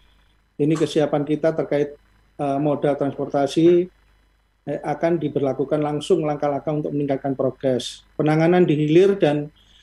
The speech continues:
eh, sangat perlu dilaksanakan, ini terutama.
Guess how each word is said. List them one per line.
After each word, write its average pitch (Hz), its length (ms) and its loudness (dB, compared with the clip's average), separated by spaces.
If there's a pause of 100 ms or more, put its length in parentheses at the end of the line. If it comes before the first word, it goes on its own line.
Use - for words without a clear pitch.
eh, 151 240 4
sangat 185 320 2
perlu 180 160 6
dilaksanakan, 147 720 0
ini 135 160 -2
terutama. 139 640 -4